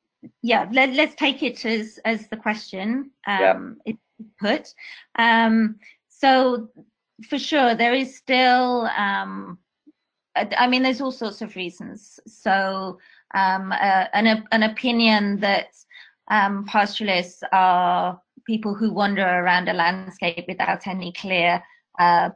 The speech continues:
Speaker 1: planning process or, or agreements, um, et cetera, et cetera. I mean, it's, it can all, and, and also influenced by the ideas that,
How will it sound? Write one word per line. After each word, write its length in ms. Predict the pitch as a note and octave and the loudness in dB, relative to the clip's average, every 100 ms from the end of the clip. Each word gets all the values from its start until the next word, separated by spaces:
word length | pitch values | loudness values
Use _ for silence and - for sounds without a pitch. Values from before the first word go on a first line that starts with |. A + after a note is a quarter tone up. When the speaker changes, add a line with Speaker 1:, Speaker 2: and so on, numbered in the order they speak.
| - | -2
Speaker 1:
planning 460 | F#3+ F3+ F3 F3 | 0 2 0 -8
process 640 | F3 F3+ F3 F3 E3+ E3 - | -4 -2 -2 -2 -4 -6 -12
or, 540 | F3 E3+ E3+ E3 E3+ - _ _ - | -8 -6 -6 -6 -8 -10 _ _ -8
or 240 | F3+ F3 | -2 -2
agreements, 960 | E3 F#3+ G3+ F#3 F3+ F3 _ - - - | -4 -4 -4 -2 -4 -6 _ -20 -20 -6
um, 580 | - F3+ F3+ F#2+ G2+ - | -2 0 -2 -4 -10 -6
et 100 | F#3+ | -8
cetera, 300 | F#3 E3+ - | -4 -4 -4
et 60 | - | -8
cetera. 300 | - - F#3 | -8 -6 -6
I 40 | |
mean, 140 | F3+ F3 | -4 -4
it's, 320 | D#3 - - | -6 -10 -12
it 120 | G#3 - | -10 4
can 140 | G#3+ | 4
all, 220 | G#3 G#3 - | 6 2 0
and, 340 | F3+ G3+ F3 | 2 0 0
and 140 | G3+ G3+ | 0 2
also 260 | A3 A3 | 2 2
influenced 640 | - A3 A3 G#3+ F#3 F3+ - | 4 2 4 2 2 0 2
by 140 | F#3+ | 2
the 140 | F#3+ F3+ | 4 4
ideas 600 | F#3 F#3 G3 F#3+ F3+ - | 2 2 2 2 -2 0
that, 260 | F#3 C#3+ | 2 2